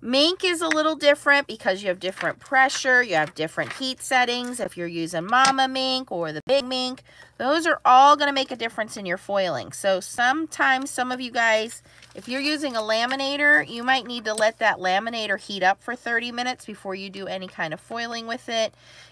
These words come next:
If you are using a, um, some laminators, you gotta use a shim. Some Mink machines gotta use a shim, and that just means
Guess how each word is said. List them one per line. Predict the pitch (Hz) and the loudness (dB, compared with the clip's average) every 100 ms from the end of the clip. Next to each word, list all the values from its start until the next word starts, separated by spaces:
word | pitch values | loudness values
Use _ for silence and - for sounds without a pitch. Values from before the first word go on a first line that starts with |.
| _ | _
If | 240 269 277 262 | 4 6 6 2
you | 247 240 | -8 -2
are | 226 214 | 4 6
using | 208 208 208 214 226 214 202 202 | 4 0 -8 -6 -6 -4 -4 -4
a, | - 180 175 170 165 160 175 196 - _ _ _ _ _ _ _ _ _ _ _ _ _ _ _ | -2 0 2 2 2 -2 -4 -10 -20 _ _ _ _ _ _ _ _ _ _ _ _ _ _ _
um, | 156 160 139 58 50 - - _ _ _ _ _ - | -10 -8 -8 -10 -12 -14 -18 _ _ _ _ _ -14
some | - 233 247 | -2 0 2
laminators, | 247 240 247 240 233 233 | 2 2 0 -2 -2 -2
you | |
gotta | 220 196 | 2 2
use | 196 196 | 2 -6
a | |
shim. | 160 - 247 240 240 247 | -6 -4 -2 0 0 0
Some | - 247 254 | 2 2 4
Mink | 294 403 - | 0 -4 -6
machines | 285 - 240 214 208 | -6 -6 -8 -8 -4
gotta | 214 190 | -2 -2
use | 180 180 | -2 -8
a | |
shim, | 170 - 175 175 | -8 -6 -4 -4
and | |
that | 214 262 | -4 -4
just | 269 - | -6 -10
means | 233 214 214 | -8 -10 -12